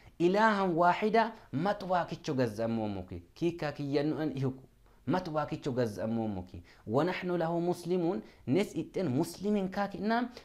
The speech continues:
mat waa kicho gazammo muki yama. Hundichi, eh, Nabiyullah Ibraahimin, eh, Nabiyullah Yaaquubin gazammo luwwa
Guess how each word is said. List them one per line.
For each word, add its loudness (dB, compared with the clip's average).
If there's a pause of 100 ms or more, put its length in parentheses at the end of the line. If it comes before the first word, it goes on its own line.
mat 2
waa -2
kicho -8
gazammo 0
muki -4
yama. 0 (500)
Hundichi, 2 (1400)
eh, -6 (840)
Nabiyullah 2
Ibraahimin, 0 (160)
eh, 2
Nabiyullah 2
Yaaquubin 0 (920)
gazammo 2
luwwa 0